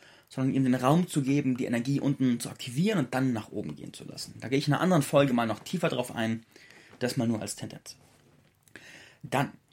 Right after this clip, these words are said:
das Yin, die Yin-Energie des Weiblichen, geht von oben nach unten und fließt auf eine Art oft langsamer, braucht mehr Zeit, bis es richtig in Wallung gerät.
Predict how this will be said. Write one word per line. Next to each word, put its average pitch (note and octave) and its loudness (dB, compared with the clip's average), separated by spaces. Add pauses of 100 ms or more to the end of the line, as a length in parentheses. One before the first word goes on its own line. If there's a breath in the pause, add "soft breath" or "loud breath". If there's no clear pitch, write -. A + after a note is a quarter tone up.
(400 loud breath)
das B2+ 0
Yin, C#3+ 4 (220)
die B2 -2
Yin-Energie D#3 2 (300)
des - -8
Weiblichen, - -6 (420)
geht C3 2
von B2+ -8
oben C#3 0
nach D#3+ 0
unten - -4 (520)
und A#2+ -4
fließt D3 -2
auf - -6
eine B2+ -2
Art B2+ -2
oft - -12
langsamer, C3 -2
braucht A2+ -4
mehr C3 -2
Zeit, - -2
bis A2+ -10
es A2 -8
richtig C3+ -4
in C3 0
Wallung C3 2
gerät. - -16